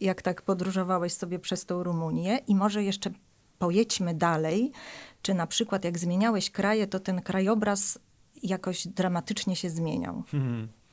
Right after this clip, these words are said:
Speaker 2: Nie wiem, czy dramatycznie, ale na pewno, no, największa różnica była po wjechaniu do Rumunii.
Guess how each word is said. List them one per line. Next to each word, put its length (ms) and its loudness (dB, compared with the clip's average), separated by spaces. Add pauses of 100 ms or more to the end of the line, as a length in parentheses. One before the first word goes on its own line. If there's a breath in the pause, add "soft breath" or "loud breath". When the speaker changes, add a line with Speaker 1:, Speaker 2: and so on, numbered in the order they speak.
(800 loud breath)
Speaker 2:
Nie 140 0
wiem, 100 2
czy 80 -6
dramatycznie, 760 0
ale 260 6
na 140 2
pewno, 320 2
no, 100 4
największa 420 2
różnica 420 2
była 240 4
po 120 -2
wjechaniu 400 0
do 160 2
Rumunii. 500 2